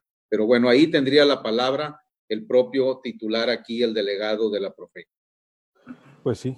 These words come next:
Speaker 2: aunque es lo más usual, lamentablemente, con pandemia y sin pandemia, Francisco.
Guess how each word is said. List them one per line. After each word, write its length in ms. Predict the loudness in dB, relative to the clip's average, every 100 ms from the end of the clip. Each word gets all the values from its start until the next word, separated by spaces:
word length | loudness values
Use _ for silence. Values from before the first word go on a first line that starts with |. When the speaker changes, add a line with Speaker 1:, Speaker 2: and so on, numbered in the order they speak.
| -8
Speaker 2:
aunque 360 | -8 0 2
es 80 | 4
lo 100 | 4
más 200 | 4 0
usual, 300 | 0 2 4
lamentablemente, 800 | 2 -2 0 2 2 -2 -2 -4 0
con 220 | 0 2
pandemia 340 | 2 4 2
y 40 | 0
sin 200 | -2 0
pandemia, 540 | 0 2 0 0 -2
Francisco. 580 | -4 -8 -10 -14 -16